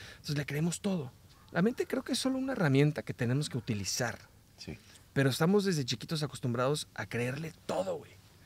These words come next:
Speaker 1: Es que si te tragas esa pizza, vas a estar bien feliz, güey. Te la tragas y no. Y la mente te volvió a engañar.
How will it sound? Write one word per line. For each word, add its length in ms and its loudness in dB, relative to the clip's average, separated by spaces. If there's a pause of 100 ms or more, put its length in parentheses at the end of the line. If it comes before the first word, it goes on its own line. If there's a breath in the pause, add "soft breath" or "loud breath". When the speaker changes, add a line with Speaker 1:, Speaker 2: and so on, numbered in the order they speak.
(280 loud breath)
Speaker 1:
Es 140 6
que 120 6
si 80 6
te 120 4
tragas 320 4
esa 160 2
pizza, 460 0
vas 200 0
a 40 2
estar 200 0
bien 220 2
feliz, 360 0
güey. 140 -4
Te 100 -4
la 100 2
tragas 440 2
y 100 -4
no. 120 -4 (340)
Y 100 -2
la 100 -4
mente 200 -6
te 80 -8
volvió 180 -8
a 40 -6
engañar. 340 -12